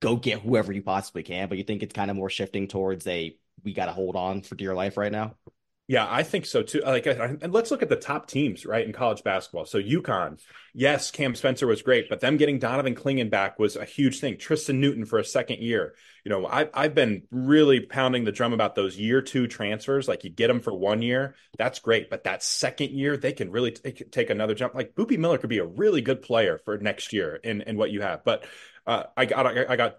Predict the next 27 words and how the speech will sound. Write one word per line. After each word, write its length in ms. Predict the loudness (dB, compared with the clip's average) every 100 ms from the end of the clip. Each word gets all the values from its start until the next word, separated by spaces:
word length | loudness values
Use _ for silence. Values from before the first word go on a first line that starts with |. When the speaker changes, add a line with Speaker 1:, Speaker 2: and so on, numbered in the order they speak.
| _
Speaker 2:
sidetracked. 520 | 0 0 2 -6 0
Purdue, 360 | 2 6 6 4 -2
they 100 | 0
got 220 | 0 -2 2
Speaker 1:
<laughs> 40 |
Speaker 2:
Zach 140 | 2
Edey 260 | 2 2 2
back. 280 | 2 0 -2
They 100 | 0
get 160 | 2
Braden 240 | 2 2 0
Smith 320 | -2 -2 0
back. 320 | -6 -6 _ _ -20 -20 2
Arizona, 680 | 6 6 6 6 4 0 -8 _ _
they 160 | 2 4
got 180 | 4 4
Oumar 320 | 6 6 4
Ballo 300 | 4 4 2
back. 340 | 0 -4 -4
They 140 | -4 0
got, 420 | 2 2 -2 -4
um, 480 | -6 -6 -6 -10 -14 _ _ _ -10
uh, 120 | -10 -6
Kylan 340 | 2 4 4
Boswell 420 | 2 0 2 2
back, 320 | 2 -4 -4
right? 240 | 0 0